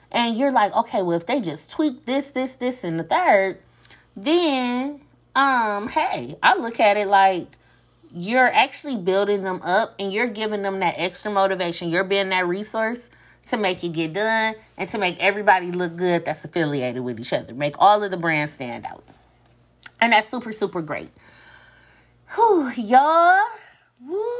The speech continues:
woo, woo, woo, woo. Okay, y'all, let's talk about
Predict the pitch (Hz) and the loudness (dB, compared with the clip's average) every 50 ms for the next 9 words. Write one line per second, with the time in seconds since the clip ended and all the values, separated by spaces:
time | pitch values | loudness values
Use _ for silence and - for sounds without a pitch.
0 | 480 466 415 392 403 392 381 359 339 330 339 311 294 294 302 302 285 254 247 269 | -6 -4 -2 0 0 0 2 2 2 2 2 0 0 2 2 0 0 2 2 2
1 | 277 226 147 131 - - - - - - - - 180 214 247 285 302 - - - | 2 2 0 -2 -6 -14 -18 -20 -18 -16 -4 2 4 4 4 4 2 -2 -2 2
2 | 226 220 233 233 190 160 156 175 175 - 185 202 233 233 214 180 175 185 - - | 4 6 6 6 4 0 -10 -14 -16 -10 0 4 6 6 6 4 2 2 0 -2
3 | 427 - - 392 349 - 190 170 156 139 131 127 127 120 | -2 0 0 0 0 0 0 2 2 2 2 0 -4 -8